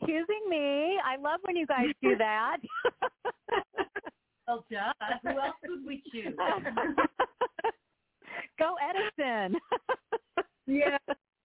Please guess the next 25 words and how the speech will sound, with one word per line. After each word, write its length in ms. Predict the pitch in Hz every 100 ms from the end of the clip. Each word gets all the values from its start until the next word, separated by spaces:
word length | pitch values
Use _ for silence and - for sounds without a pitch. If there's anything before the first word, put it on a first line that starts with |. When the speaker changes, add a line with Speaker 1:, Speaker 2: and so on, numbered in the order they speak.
| _ _ _ _ _ _ - _ - -
Speaker 2:
So. 440 | 240 220 196 202 202
Speaker 1:
So 260 | 381 381 311
now 260 | 277 339 320 -
tell 220 | 330 370
me 80 | 403 440
about, 360 | 359 349 330 277 -
um, 420 | 262 254 247 233 226 _ _ 208 - - 240
t-, 80 | 302 - _ _ _ _ 226 -
tell 200 | 330 392
us 100 | 427 381
about, 400 | 320 302 285 262 _
um, 560 | 226 220 214 202 202 202 _ _ _
who 100 | -
was 200 | 403 523 -
the, 80 | - - _ - 226
who 220 | 381 392
wrote 260 | 277 302 330
this 120 | 247 233 -
song, 280 | 233 233 226
like, 180 | 196 196
originally? 760 | 190 208 226 175 151 131 123 -
Can 100 | -
you 80 | 233
give 140 | 240
us, 80 | 240